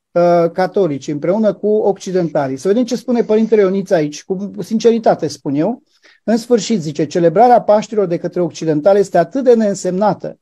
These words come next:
cu excepția celebrării de la Vatican, încât nu se deosebește prea mult de o duminică obișnuită.” Televiziunea elvețiană de limbă franceză a făcut într-un an un sondaj întrebând oamenii pe stradă ce înseamnă Paștile și cei care știau ce eveniment este sărbătorit erau extrem de puțini.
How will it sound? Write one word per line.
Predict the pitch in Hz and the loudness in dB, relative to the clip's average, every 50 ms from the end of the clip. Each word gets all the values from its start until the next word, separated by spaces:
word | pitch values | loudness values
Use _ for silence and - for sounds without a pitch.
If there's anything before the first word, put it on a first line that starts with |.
| _ _ _ _ _ _ | _ _ _ _ _ _
cu | - 185 | -2 -2
excepția | 180 180 - 233 240 233 - 226 214 | -2 0 0 -4 -2 0 2 2 2
celebrării | 208 - 190 180 180 156 170 208 220 220 | 2 2 0 0 0 0 2 2 2 2
de | 196 190 | 2 2
la | 175 170 160 | 2 2 2
Vatican, | 156 160 151 - 143 127 - 165 160 180 214 208 - _ _ _ _ _ _ _ | 2 0 -2 -2 -8 -8 -6 -4 -4 -4 -4 -8 -10 _ _ _ _ _ _ _
încât | - 196 202 185 - 254 226 | -4 -4 -4 0 0 0 2
nu | 240 262 | 2 2
se | - - 269 | 2 0 2
deosebește | 220 233 220 - 214 208 220 233 220 - 226 | 2 2 2 2 2 0 0 0 0 0 -2
prea | 214 220 202 196 | 0 2 2 2
mult | 214 240 254 233 | 2 0 -2 -2
de | 254 | 0
o | 247 247 | -2 -2
duminică | 214 247 247 254 269 262 233 254 254 | -2 -2 -4 -2 -2 -4 -2 0 0
obișnuită.” | 240 202 247 - - 247 254 233 - - 147 123 123 _ _ _ _ _ _ _ _ _ | 0 0 0 -4 -2 -2 -2 -2 -2 -4 -6 -6 -6 _ _ _ _ _ _ _ _ _
Televiziunea | - 196 202 202 190 202 170 226 240 254 247 | -2 0 0 0 0 -2 -4 -2 -2 0 0
elvețiană | 226 190 202 185 - - 226 226 226 | 0 0 0 -2 -2 -2 -2 -2 -2
de | 214 196 | -2 -2
limbă | 196 208 226 220 220 202 | -2 -2 0 -2 -2 -2
franceză | 202 196 190 175 160 151 - 165 170 175 226 | -2 -2 -2 -2 -2 -4 -4 -6 -2 -2 -2
a | 208 | -2
făcut | 214 196 185 226 220 - | -2 -4 -6 -6 -6 -4
într-un | 233 214 202 196 180 196 | -6 -4 -2 -2 0 0
an | 208 214 | 0 0
un | 202 196 | -2 -4
sondaj | 185 - 180 160 147 156 165 208 202 | -4 -4 -4 -2 0 2 2 2 0
întrebând | 208 196 180 190 175 165 190 214 202 | 0 -4 -2 -2 -2 -2 -2 -2 2
oamenii | 196 196 208 208 196 190 175 | 2 2 2 2 -2 -4 -4
pe | - 170 | -4 -6
stradă | 156 - - 180 208 208 220 | -6 -2 2 2 2 2 0
ce | 208 - | -2 -2
înseamnă | 233 220 - 233 214 208 208 | -6 -4 -2 -4 -2 -4 -4
Paștile | 180 - 202 170 147 - - 139 127 135 | -2 0 0 0 0 -4 -8 -8 -8 -8
și | 131 - 156 | -8 -8 -8
cei | 147 - 220 | -2 -2 0
care | 214 233 233 220 | 2 2 2 2
știau | 196 196 - 190 208 220 | 2 0 2 2 2 2
ce | 220 220 226 | 2 0 0
eveniment | 220 202 190 180 170 175 202 208 175 | 0 0 0 0 -2 -2 -4 -4 -4
este | 208 180 - 190 | -6 -6 -6 -6
sărbătorit | 175 - 175 156 156 151 160 202 240 220 | -4 -2 -2 -2 -2 0 0 0 0 2
erau | 226 226 233 226 220 | 2 2 4 4 2
extrem | 226 220 - - 269 285 | 2 0 -4 -2 -2 0
de | 254 262 | 0 0
puțini. | 240 - 254 240 - - 247 196 156 139 | -2 -2 -6 -8 -6 -4 -2 -2 -2 -4